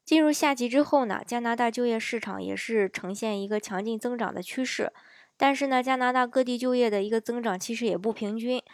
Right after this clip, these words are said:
那么哪些城市更容易找到工作呢？成为许多年轻人啊，还有移民过去的新移民比较关注的问题。根据本地的一个英文媒体报道啊，联邦统计局最新公布的数据显示，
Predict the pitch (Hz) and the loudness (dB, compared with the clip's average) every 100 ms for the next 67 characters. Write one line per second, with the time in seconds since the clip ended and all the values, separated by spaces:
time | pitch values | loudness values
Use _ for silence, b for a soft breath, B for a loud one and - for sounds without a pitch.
0 | B B 294 277 254 - 196 254 247 226 | B B 2 2 2 0 0 0 0 -2
1 | 240 - 254 294 269 220 196 240 262 202 | -4 -2 -2 0 0 0 -2 -4 -2 -2
2 | - 190 247 269 294 269 196 - B B | -2 -2 -2 -2 4 4 4 -2 B B
3 | B - 202 220 233 - 190 190 214 233 | B -6 -2 0 0 -4 -4 0 4 4
4 | 233 196 214 - 247 220 190 185 190 202 | 2 -4 -6 -4 -2 0 0 -2 -4 -2
5 | 202 202 196 233 262 254 240 226 202 196 | 0 2 0 -2 -2 4 4 4 0 0
6 | - 240 233 226 208 220 _ 208 180 - | -2 -4 -2 -4 -4 -6 _ -4 -2 0
7 | 226 254 233 180 - - - - - B | -2 -2 -2 -4 -4 -8 -12 -12 -14 B
8 | B B B - 294 294 285 269 233 - | B B B 2 4 4 2 2 2 2
9 | 208 185 208 262 214 - - 190 196 196 | 2 2 -2 0 0 0 0 -2 2 2
10 | 214 262 269 240 233 226 240 202 - 220 | 2 0 0 0 -2 -2 -2 -4 0 2
11 | 196 - - - - 202 240 262 254 208 | 2 0 -2 -4 -4 -2 0 -2 -2 -6
12 | 220 214 190 208 262 254 226 262 254 254 | -4 -4 -4 -4 -2 -2 -2 -4 -2 -2
13 | 233 196 196 - 196 185 185 180 180 - | -2 -2 -4 -4 -4 -4 -4 -6 -6 -6
14 | - | -6